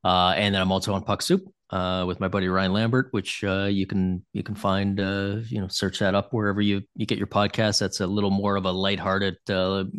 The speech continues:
more pop culture and that kind of stuff. Um, but yeah, check, check all of that stuff out. And if you're not a subscriber to The Athletic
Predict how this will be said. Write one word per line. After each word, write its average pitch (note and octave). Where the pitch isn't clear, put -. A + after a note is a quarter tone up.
more G#2
pop -
culture G2
and F#2+
that F#2+
kind G2
of G2+
stuff. -
Um, F2
but D#3
yeah, G3
check, A2
check -
all A#2
of A2+
that A2
stuff A2
out. A2
And E2+
if D2+
you're -
not F#2
a -
subscriber A2
to G#2
The G#2
Athletic G#2